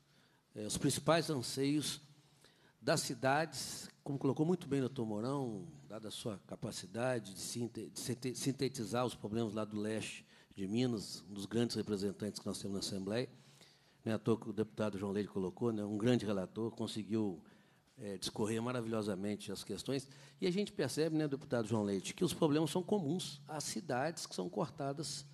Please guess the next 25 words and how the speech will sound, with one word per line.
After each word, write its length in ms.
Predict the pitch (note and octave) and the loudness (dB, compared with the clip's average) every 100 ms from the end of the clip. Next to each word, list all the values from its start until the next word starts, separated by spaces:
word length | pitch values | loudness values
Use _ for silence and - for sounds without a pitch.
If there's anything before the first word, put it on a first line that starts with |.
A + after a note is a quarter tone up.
| - - - | -20 -20 -6
pelas 280 | E3 E3 D3 | -2 -2 0
nossas 420 | D3 C#3 C3+ D#3 | 2 2 2 0
linhas 260 | C3+ D3 D3+ | 2 2 4
de 100 | E3 | 2
trem. 300 | B2+ C3 A#2+ - - - - | 0 -2 -2 -10 -20 -20 -2
A 60 | C3 | 4
nossa 240 | C3+ C#3 | 6 6
região 340 | C3 A#2+ B2 | 4 4 4
lá 140 | A#2+ A#2+ | 4 2
do 120 | A2 | 4
Alto 200 | A2 - | 2 2
Paraupeba, 440 | A2+ G#2 - A#2+ | -2 -2 0 -2
Vale 220 | G#2 A2 F#2+ | 2 0 0
Piranga, 400 | G2+ A#2+ D3 - - - _ _ - - - _ - | 0 2 0 -4 -14 -20 _ _ -20 -20 -20 _ -14
a 80 | A2 | -8
cidade 340 | - G2+ G#2 F2+ | -4 -2 -4 0
Polo, 240 | A2 G#2+ | 0 2
a 20 | |
minha 160 | G#2 G2+ | 0 -2
querida 340 | - G2+ G#2 | -4 -6 -4
cidade 280 | F#2+ G2 G2+ | -4 -2 -2
natal 280 | G2+ F2+ G2+ | -4 -2 -4
de 80 | F#2 | -2
Conselheiro 400 | G2+ - G2 G2+ | -6 -2 0 0
Lafayette, 560 | G2+ A2+ B2+ B2+ - | 0 0 0 -2 -4